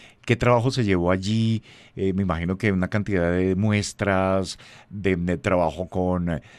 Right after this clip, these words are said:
eh, soporte de diferentes colecciones de orquídeas de Colombia, las características. Bueno, eso es un trabajo bonito, eh, el que hicieron allí, pero por supuesto científico. ¿Cómo lograron entender? Y, y me imagino que como en el fútbol, cuando se dieron cuenta, ¡gol!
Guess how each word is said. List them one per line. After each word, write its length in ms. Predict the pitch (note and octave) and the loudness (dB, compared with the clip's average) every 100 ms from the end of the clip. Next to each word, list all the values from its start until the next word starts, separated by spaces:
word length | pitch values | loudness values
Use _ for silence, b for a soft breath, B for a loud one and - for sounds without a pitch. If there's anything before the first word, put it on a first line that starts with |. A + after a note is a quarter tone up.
| B | B
eh, 220 | - E2+ | -4 -4
soporte 640 | F2+ A2+ - A#2 - A2+ G2+ B B B | -2 -4 0 -2 0 -2 -2 B B B
de 440 | F#2 F#2 F2+ E2+ | 0 2 2 0
diferentes 460 | E2 F#2 F#2+ F2 - | -2 -2 -2 -2 0
colecciones 840 | A2+ G2 - G2 G2 G2 F#2+ - B B | 0 0 0 0 2 2 0 -6 B B
de 160 | - G2 | -2 2
orquídeas 500 | F#2 - G#2+ F#2+ F#2+ | 2 0 -2 0 2
de 120 | F#2+ | 0
Colombia, 580 | - F#2 G#2+ G#2+ G#2 F#2+ | -2 2 2 4 4 4
las 200 | F2 - | 2 -2
características. 880 | F#2+ E2+ - F#2 A2+ G2+ - G2 F#2+ | -2 -4 -4 -2 0 -2 -4 -2 0
Bueno, 200 | G#2+ G#2 | 0 0
eso 160 | C#3 | -2
es 160 | D3 C#3 | -2 -2
un 100 | D3+ | -4
trabajo 280 | E3 E3 F3 | -2 0 4
bonito, 440 | D3+ C#3+ D3+ G#2 B B B B - | 4 4 0 -6 B B B B -6
eh, 320 | G2 G2 - | -2 -2 -4
el 100 | G2 | -8
que 100 | G2+ | -6
hicieron 260 | A2 G#2+ B2 | -6 -2 2
allí, 160 | A#2+ | 2
pero 160 | C#3+ G#2 | 4 0
por 120 | G2 | -2
supuesto 320 | F#2 F#2+ A2+ | -6 -6 -4
científico. 440 | G#2+ F#2+ F#2 F2 - | -4 -4 -4 -8 -4
¿Cómo 200 | A#2+ D3 | -2 0
lograron 420 | C#3+ A2+ G#2 A#2+ | -2 0 0 0
entender? 500 | B2 G#2 F#2 A2 A#2 B B B | -2 -2 0 -2 -2 B B B
Y, 320 | A2 G#2+ G#2 | 0 0 0
y 20 | |
me 120 | A#2 G2+ | 0 0
imagino 300 | F#2 G#2 D3 | 2 2 4
que 60 | |
como 200 | D3+ A#2+ | 4 4
en 60 | G#2 | 2
el 80 | F#2 | 2
fútbol, 320 | A#2 A#2 C3+ | 2 2 2
cuando 220 | C3 A2 | 2 0
se 80 | G2 | 2
dieron 220 | G2+ A#2 | 2 4
cuenta, 340 | C3 A#2+ C#3+ - - | 2 2 0 -2 -2
¡gol! 560 | B2 A3+ C4 F3+ D2 | 6 8 8 2 -4